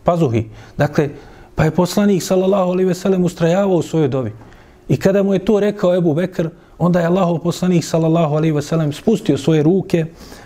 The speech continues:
pa kaže se, nakon toga, kaže, malo ga je obuzeo san. Zatvorio je oči svoje Allahov poslanik, sallallahu alejhi ve sellem, pa kaže, onda je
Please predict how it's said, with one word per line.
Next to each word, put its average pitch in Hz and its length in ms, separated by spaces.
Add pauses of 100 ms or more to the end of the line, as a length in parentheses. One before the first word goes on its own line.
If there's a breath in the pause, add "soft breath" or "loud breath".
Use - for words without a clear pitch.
(100)
pa 143 100
kaže 185 380
se, 165 240 (260 loud breath)
nakon 190 360
toga, 185 300
kaže, 170 360 (300 loud breath)
malo 208 260
ga 175 100
je 175 80
obuzeo 156 420
san. 127 300 (580 soft breath)
Zatvorio 160 520
je 147 120
oči 151 240
svoje 147 260
Allahov 139 320
poslanik, 147 500
sallallahu 143 500
alejhi 143 180
ve 135 100
sellem, 160 320 (540 loud breath)
pa 131 80
kaže, 156 440 (280 loud breath)
onda 170 360
je 156 240